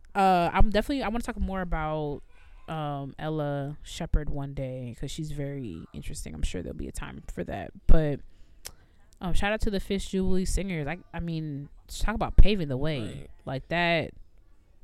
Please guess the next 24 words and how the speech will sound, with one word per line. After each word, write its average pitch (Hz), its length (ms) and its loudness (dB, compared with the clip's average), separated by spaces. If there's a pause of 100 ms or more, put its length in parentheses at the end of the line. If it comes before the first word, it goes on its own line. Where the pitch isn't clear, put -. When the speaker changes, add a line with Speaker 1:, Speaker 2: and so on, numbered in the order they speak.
(480)
Speaker 1:
I - 60 -20
couldn't 180 180 -4
even 147 140 -2
imagine 131 680 -8 (340)
what 135 200 -8
that 127 220 -8
was - 200 -14 (120)
like. - 140 -16 (580)
And 170 120 -4
also, 165 420 0 (480)
good 180 140 4
on 175 180 0
them 170 160 -2
for 165 120 -2
being 156 260 4
like, 147 200 -6
"Yeah, 208 100 -2
actually, 330 280 -2
this 392 140 0
is - 60 -4
too - 80 0
much 269 220 -4
for 311 100 -4
us, 330 460 -4